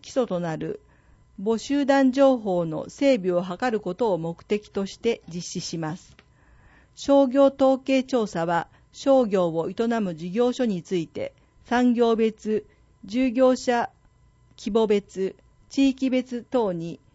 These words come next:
従業者数、商品販売額等を把握し、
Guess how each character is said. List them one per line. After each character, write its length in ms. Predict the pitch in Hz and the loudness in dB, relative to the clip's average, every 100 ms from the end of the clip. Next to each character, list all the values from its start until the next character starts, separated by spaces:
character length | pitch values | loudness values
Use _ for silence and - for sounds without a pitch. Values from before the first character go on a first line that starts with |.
| _ - | _ -16
従 260 | 196 262 247 | -4 -2 0
業 260 | 262 262 | 2 0
者 160 | 254 240 | 0 -6
数、 400 | - 170 165 - _ _ _ | -8 -10 -10 -12 _ _ _
商 300 | - 269 269 | -6 0 0
品 300 | 269 269 262 | 2 2 2
販 320 | 247 254 254 | 2 0 0
売 240 | 240 254 240 | 2 0 0
額 260 | 240 233 | -2 -4
等 280 | 247 254 220 | -4 0 0
を 260 | 160 170 - | 0 -2 -4
把 260 | - 196 220 | -4 -4 -2
握 160 | - | -4
し、 280 | 196 180 185 | -6 -6 -8